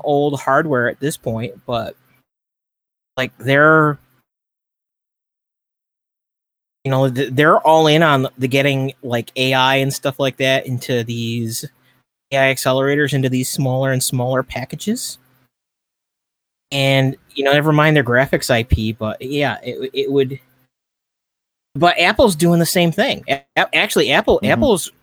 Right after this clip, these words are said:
Speaker 1: supposedly repositioning themselves as the premier consumer per-, like, A I company at this point.
Speaker 2: And, and, and I, I do wanna move on to the next topic soon, but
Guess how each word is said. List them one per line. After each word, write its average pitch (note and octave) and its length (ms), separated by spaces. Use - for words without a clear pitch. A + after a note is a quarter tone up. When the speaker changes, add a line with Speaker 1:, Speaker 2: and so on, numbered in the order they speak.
Speaker 1:
supposedly F3 680
repositioning D#3 680
themselves C#3+ 680
as C#3 520
the B2+ 340
premier D#3 840
consumer E3 760
per-, D#3+ 260
like, C3 260
A C#3+ 160
I C#3+ 500
company D#3 500
at - 80
this A#2+ 200
point. A#2+ 280
Speaker 2:
And, D3 300
and, C#3+ 360
and C#3 220
I, C3 160
I C3+ 60
do D#3 120
wanna D#3+ 180
move C3 220
on C3 120
to A#2+ 80
the A#2 80
next A2+ 240
topic C3+ 280
soon, A2 260
but - 280